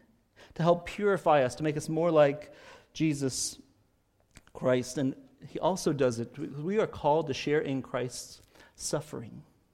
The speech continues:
John Owen said,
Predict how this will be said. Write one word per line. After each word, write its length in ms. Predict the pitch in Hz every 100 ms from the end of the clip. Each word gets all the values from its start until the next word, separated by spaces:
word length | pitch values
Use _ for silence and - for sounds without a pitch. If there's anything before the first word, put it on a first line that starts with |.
| _ _ _ _ _ _ _ _ _ _ _ _ _ _ - - -
John 280 | 165 196 220
Owen 300 | 175 175 143
said, 540 | - 135 127 127 175